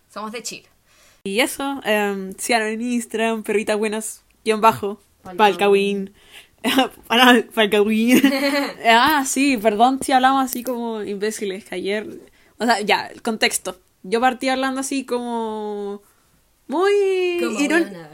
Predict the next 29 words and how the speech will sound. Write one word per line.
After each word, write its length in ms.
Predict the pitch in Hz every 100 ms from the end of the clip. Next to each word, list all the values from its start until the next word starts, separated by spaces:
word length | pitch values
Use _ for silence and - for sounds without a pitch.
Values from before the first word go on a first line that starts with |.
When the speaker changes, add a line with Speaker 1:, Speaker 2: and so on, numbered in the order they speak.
| -
Speaker 2:
esa, 240 | 240 302
pero 280 | 240 233 240
muy 200 | 254 349
irónicamente. 760 | 359 339 330 - 233 196 165 190 _ _ _ _
Y 680 | - 226 226 226 226 226 220
la 120 | 226
cosa 240 | 226 294 311
es 80 | 311
que 300 | 302 294 285
después, 400 | 277 277 311 415 349
yo, 100 | 277
ya, 260 | - 220 - -
I 160 | 269
leave 180 | 262 202
it. 100 | 190 - _ _ _
Y 140 | - 220
a-, 300 | 226 226 202
y 100 | 220
ayer, 300 | 226 294 403 453 _ _
en 480 | - 240 240 226 226
el 80 | 226
carrete, 440 | 262 294 320 330
como 200 | 277 247
de 100 | 233
cura, 280 | 214 269 285
empecé 220 | 269 254
a 40 |
hablar 240 | 240 247 240
así. 380 | 247 - 220